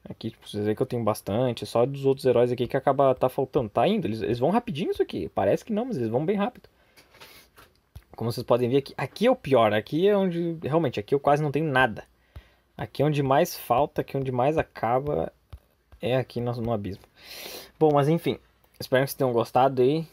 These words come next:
Se torceram por mim, obrigado. Se não torceram, vão tomar no cu. É... Obrigado por ter assistido até aqui. Até mais um próximo vídeo, gente. Que provavelmente eu tente fazer,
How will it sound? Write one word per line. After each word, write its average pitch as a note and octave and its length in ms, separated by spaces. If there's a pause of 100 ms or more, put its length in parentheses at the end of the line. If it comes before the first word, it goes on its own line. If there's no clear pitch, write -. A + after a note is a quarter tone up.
(160)
Se - 120
torceram B2 440
por B2 140
mim, B2 160
obrigado. A#2 440
Se - 120
não A#2+ 80
torceram, A#2+ 380
vão A#2+ 100
tomar A#2 160
no A2+ 80
cu. D#3+ 340 (760)
É... A#2+ 680 (520)
Obrigado A#2+ 280
por - 60
ter B2+ 60
assistido A#2+ 260
até B2+ 220
aqui. C#3 360 (600)
Até G#2+ 260
mais G#2 260
um G#2+ 120
próximo G#2 480
vídeo, B2 320
gente. F2+ 320
Que G#2+ 180
provavelmente B2 500
eu C3 60
tente A#2+ 320
fazer, A2+ 880